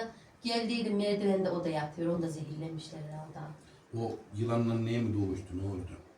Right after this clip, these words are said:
Speaker 2: Belli olmaz. O gider yılanla gider, yılan neyi de zehirler.
Speaker 1: Hı.
Speaker 2: Yani yavrum kedi ne olacak? Yılan soktu mu ölür, zehirlenir.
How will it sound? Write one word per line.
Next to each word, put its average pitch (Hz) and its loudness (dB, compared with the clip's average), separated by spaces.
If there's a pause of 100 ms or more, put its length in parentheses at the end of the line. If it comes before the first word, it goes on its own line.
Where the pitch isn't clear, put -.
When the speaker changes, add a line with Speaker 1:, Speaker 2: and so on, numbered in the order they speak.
(760)
Speaker 2:
Belli 104 2
olmaz. 104 2
O 95 -4
gider 98 -2
yılanla 104 0 (100)
gider, 107 -4 (180)
yılan 107 0
neyi 107 0
de 104 0
zehirler. - -10 (140)
Speaker 1:
Hı. 196 4 (1120)
Speaker 2:
Yani 92 -8
yavrum 120 -2 (140)
kedi 117 0
ne 139 4
olacak? - 0 (1160)
Yılan 113 0
soktu 101 -4
mu 123 0 (220)
ölür, 147 4
zehirlenir. 110 -2